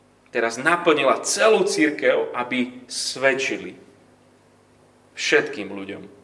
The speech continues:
To bola tá pointa, že každý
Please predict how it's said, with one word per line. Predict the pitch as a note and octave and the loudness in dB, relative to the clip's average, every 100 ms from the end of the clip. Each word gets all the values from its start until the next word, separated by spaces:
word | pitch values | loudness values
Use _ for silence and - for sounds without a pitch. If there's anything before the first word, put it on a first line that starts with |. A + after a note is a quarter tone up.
| _ _ _ _ - | _ _ _ _ 0
To | |
bola | F3+ F3+ D#3 | 4 6 4
tá | C#3+ | 2
pointa, | C#3+ C3 B2+ G#2 F#2 - - - | 4 2 0 -6 -8 -16 -20 -20
že | G2 | -12
každý | - D3+ F3 F3 G3 A3 A3+ | 2 4 4 -2 -8 -8 -10